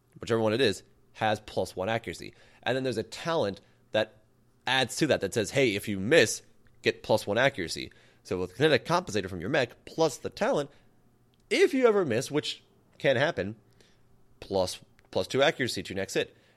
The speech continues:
And if you're playing siege, certain siege weapons have inaccurate. They automatically start with some difficulty to their shot just because of the nature of the weapon. So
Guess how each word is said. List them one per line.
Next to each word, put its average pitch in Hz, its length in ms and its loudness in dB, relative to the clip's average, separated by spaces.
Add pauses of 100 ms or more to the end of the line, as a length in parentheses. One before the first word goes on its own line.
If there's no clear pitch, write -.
(140)
And 113 120 -2
if 113 80 -2
you're 131 80 -2
playing 170 300 -2
siege, 107 600 -4 (300)
certain 180 480 0
siege 185 340 -4
weapons 90 480 -2 (720)
have 127 500 0 (540)
inaccurate. 110 720 -4 (680)
They 113 160 4
automatically 127 460 0
start - 460 0
with 101 220 -2
some 95 260 -6
difficulty 92 560 -6
to - 240 -10
their 80 260 -4
shot - 460 -2
just - 240 -14
because 92 280 -12
of 80 100 -14
the 90 60 -6
nature 82 420 -8
of 76 260 -16
the 76 100 -8
weapon. 95 380 -2 (580)
So 107 300 2